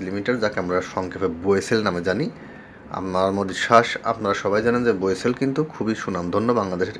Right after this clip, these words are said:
একটা মাত্র প্রতিষ্ঠান, যেটার কোনো কলঙ্ক নাই। তারা কোনো ঘুষ, লেনদেন, এটা সেটা no।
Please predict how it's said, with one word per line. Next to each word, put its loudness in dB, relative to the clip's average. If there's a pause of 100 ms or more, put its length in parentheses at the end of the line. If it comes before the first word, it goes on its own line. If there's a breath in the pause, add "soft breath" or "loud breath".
(100)
একটা 0
মাত্র -2
প্রতিষ্ঠান, -4 (600 loud breath)
যেটার 0
কোনো 0
কলঙ্ক 6
নাই। 0
তারা 0
কোনো -6
ঘুষ, -4
লেনদেন, 2
এটা -4
সেটা -6
no। -2